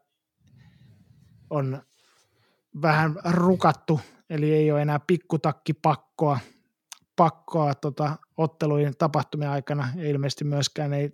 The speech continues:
tarkoittaa, että ei ole kravattipakkoa sitten, vaan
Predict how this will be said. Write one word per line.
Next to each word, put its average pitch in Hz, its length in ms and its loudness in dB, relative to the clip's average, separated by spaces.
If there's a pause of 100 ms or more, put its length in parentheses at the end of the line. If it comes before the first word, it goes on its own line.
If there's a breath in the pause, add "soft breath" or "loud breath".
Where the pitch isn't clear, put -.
tarkoittaa, 147 440 0
että 139 220 -4
ei 135 220 0 (520)
ole 143 240 2
kravattipakkoa 156 1080 2
sitten, 135 360 -6
vaan 127 220 -6